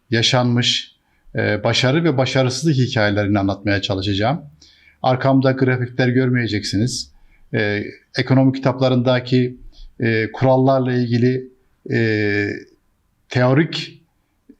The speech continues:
ve, e, bilgiler görmeyeceksiniz. Daha çok pratik bilgiler olacak ve size bunları, yaşanmış hikayeleri anlatacağım. E, ve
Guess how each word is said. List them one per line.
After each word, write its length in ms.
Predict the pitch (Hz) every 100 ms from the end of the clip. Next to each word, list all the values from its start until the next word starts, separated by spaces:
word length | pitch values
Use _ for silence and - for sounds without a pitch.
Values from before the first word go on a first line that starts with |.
| -
ve, 200 | 127 113 -
e, 180 | 123 113
bilgiler 340 | 127 123 123
görmeyeceksiniz. 720 | 120 131 131 123 101 98 185 185
Daha 240 | 214 196
çok 260 | - 208 -
pratik 400 | 175 170 175 185
bilgiler 340 | 123 110 107
olacak 420 | 98 101 127 170
ve 100 | 156
size 360 | 147 156 147 143
bunları, 400 | 139 123 117 170 - - - - _
yaşanmış 540 | 113 120 131 139 156
hikayeleri 640 | - - 104 95 92 147 208 - _ _ -
anlatacağım. 680 | 127 127 127 117 113 139 - - _ - - -
E, 300 | 113 110
ve 100 | 110